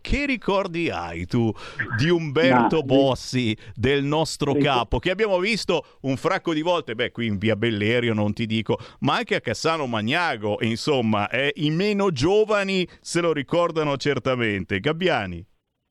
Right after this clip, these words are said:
Speaker 2: Sì, diciamo che io i ricordi che ho di Bossi e della Lega sono tanti, perché ho partecipato a tanti incontri che abbiamo avuto da,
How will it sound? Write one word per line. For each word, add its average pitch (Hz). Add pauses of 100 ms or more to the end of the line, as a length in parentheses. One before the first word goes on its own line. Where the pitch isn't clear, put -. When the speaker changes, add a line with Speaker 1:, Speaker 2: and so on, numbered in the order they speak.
(440)
Speaker 2:
Sì, 139
diciamo 156
che 131
io 135
i 139
ricordi 131
che 135
ho 123
di 110
Bossi 131
e 123
della 117
Lega 127
sono 117
tanti, 131
perché 110
ho 127
partecipato 123
a 113
tanti 127
incontri 127
che 120
abbiamo 120
avuto 131
da, 113